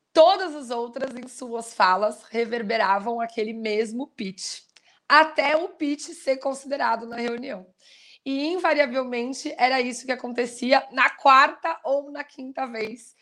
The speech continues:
que uma mulher falava. "Como a colega falou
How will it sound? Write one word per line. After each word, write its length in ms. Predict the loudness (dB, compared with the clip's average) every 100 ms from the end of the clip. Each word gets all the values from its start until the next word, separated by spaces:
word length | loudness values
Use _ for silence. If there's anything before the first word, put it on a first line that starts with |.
| _ _
que 160 | -6 -4
uma 180 | -2
mulher 320 | -4 -2 -2 0
falava. 420 | 2 2 0 -8 _ _
"Como 200 | 2 4
a 60 | 4
colega 400 | 4 4 4 2
falou 680 | 0 0 2 2 0 -6